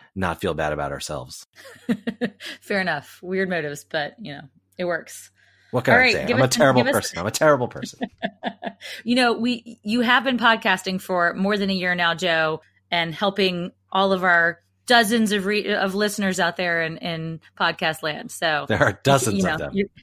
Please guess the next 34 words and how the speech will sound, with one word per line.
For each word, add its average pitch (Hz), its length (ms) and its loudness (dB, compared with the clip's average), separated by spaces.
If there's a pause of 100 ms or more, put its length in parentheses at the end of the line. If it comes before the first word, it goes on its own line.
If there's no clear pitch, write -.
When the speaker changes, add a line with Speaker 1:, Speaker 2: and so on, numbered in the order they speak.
(240)
Speaker 2:
<laughs> - 1000 -6
Speaker 1:
Okay. 120 260 0 (180)
So, 123 340 6
uh, 120 200 6
yeah, 123 280 2
my 120 200 0
next 147 240 0
tip 135 240 -2
is, 110 440 0 (220)
you 104 320 0
may 113 180 2
not 120 240 2
know 113 200 2
this 123 280 0
these 101 220 -4
days, 98 320 -4
but 95 200 -4 (380)
Disney 123 320 0
actually 113 320 2
started 110 420 0
out 113 220 0
as 101 140 -2
a 95 100 0
movie 110 320 -2
studio, 78 500 -4
and 82 160 -10
they 92 60 -6
have 90 320 -6 (240)
a 98 80 -6
lot 143 240 2
of 139 80 0
high - 180 2
quality 113 360 2
films. 90 440 -6